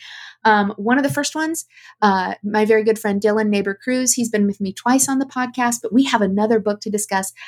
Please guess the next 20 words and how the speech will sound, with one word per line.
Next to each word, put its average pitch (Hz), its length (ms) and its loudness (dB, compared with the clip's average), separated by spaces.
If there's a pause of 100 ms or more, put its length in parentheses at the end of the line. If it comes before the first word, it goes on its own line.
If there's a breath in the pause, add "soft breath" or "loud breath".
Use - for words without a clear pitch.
(160 loud breath)
I'm 196 100 -2
gonna 202 160 0
show 196 280 0
it. 190 200 -2
It's 190 160 -4
called, 190 300 2
I've 190 140 2
got 190 140 0
little 190 180 0
sticky - 400 -6
notes 170 220 -4
with 180 120 -4
everybody's 175 400 -2
names 180 280 -4
on 170 120 -2
'em, 170 120 -6 (300 loud breath)
um, 196 300 2
Engaging 214 420 2
the 202 80 -2
Powers. 214 460 0